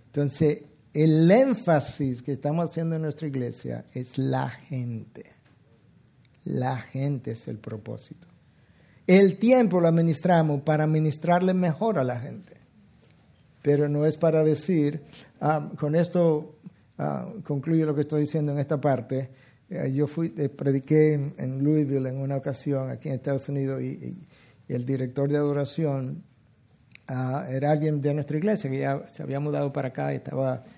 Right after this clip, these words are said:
dirigiendo. Y al final, él se voltea, ya acabamos, él se voltea y le dice al grupo de adoración, "Good job, buen trabajo. Comenzamos a tiempo y terminamos a tiempo".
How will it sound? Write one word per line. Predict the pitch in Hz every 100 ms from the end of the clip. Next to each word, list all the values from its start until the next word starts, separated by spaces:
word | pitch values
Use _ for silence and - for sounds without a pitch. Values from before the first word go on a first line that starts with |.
| - - _
dirigiendo. | 131 131 139 147 143 143 139
Y | 147 135
al | 147
final, | 196 196 180 165 160 - -
él | - 160
se | 196
voltea, | 185 160 185 170 165
ya | 147
acabamos, | 135 147 151 147 139 139 -
él | 143
se | 175
voltea | 170 156 160 156
y |
le | 143
dice | 139 139
al | 151
grupo | 139 143 143
de |
adoración, | 139 135 123 143 135 117 - _ _ -
"Good | 127 208 160
job, | 165 180 160 113 - 131
buen | 143 190
trabajo. | 208 190 170 170 143 117 113 - _ - -
Comenzamos | 147 143 139 208 208
a | 196
tiempo | 190 208 214 214 202
y |
terminamos | 156 156 143 143 160 165 156
a | -
tiempo". | 143 135 113 -